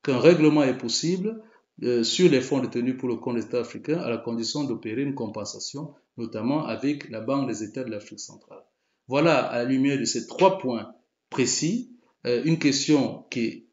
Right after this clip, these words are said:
très souvent discutée d'un point de vue politique, mais que nous tenions à amener sur le débat juridique et sur le terrain juridique, car seul le droit permet à l'évidence de résoudre toutes ces questions.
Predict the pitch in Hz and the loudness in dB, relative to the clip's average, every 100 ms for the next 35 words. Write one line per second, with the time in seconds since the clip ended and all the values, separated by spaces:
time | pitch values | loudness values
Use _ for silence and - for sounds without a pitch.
0 | - 196 233 - 143 151 120 - 120 - | 0 4 4 4 4 4 2 -6 -6 -2
1 | 123 - 123 131 131 117 120 - 113 107 | -2 -2 -2 -2 0 0 -2 -4 -6 -6
2 | - 180 139 120 147 147 151 147 147 - | -6 -6 -2 2 2 4 2 2 0 -4
3 | 120 135 160 - 113 113 113 131 147 - | 0 0 0 -2 -6 -4 -2 -2 -2 -4
4 | 117 110 110 107 120 - _ _ 113 110 | -6 -6 -6 -6 -8 -12 _ _ -8 -6
5 | 110 120 151 - - 131 117 110 117 117 | -4 -2 -2 -4 -6 -6 -6 -4 -4 -4
6 | 101 98 - 131 - _ _ _ - 135 | -6 -8 -8 -8 -10 _ _ _ 0 0
7 | 113 - 165 123 107 104 113 123 - _ | 2 6 6 4 0 -2 -6 -6 -16 _
8 | - 143 123 117 135 139 - - 117 110 | -4 2 2 2 0 -2 -10 -14 -6 -6
9 | 110 110 123 131 127 107 104 98 120 127 | -6 -6 -4 -4 -6 -10 -8 -8 -8 -8
10 | - - - 123 117 104 - - | -14 -12 -8 -6 -6 -8 -10 -12